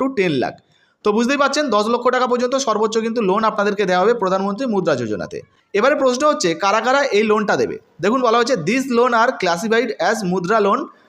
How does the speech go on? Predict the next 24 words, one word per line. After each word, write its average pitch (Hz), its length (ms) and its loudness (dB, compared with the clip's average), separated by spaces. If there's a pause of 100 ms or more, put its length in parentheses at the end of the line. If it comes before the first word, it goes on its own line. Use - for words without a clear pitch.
(320)
under 226 360 2 (140)
পিএমএমওয়াই", 233 1000 0
অর্থাৎ 196 220 -2
প্রধানমন্ত্রী 240 440 0
মুদ্রা 214 280 2
যোজনা। 104 340 -2 (120)
"These 240 220 0
loan 226 300 2
are 190 320 2
given 202 280 0
by 214 160 2
commercial 220 680 0
bank", 98 180 -4 (420)
অর্থাৎ 240 280 0 (100)
এই 208 180 4
লোনটা 254 320 2
কিন্তু 247 280 -2
যে 208 140 -2
সমস্ত 233 300 0
কমার্শিয়াল 202 640 0
ব্যাংক 160 320 -2
রয়েছে 208 240 2
আপনার 190 220 -2
এলাকায় 165 420 -2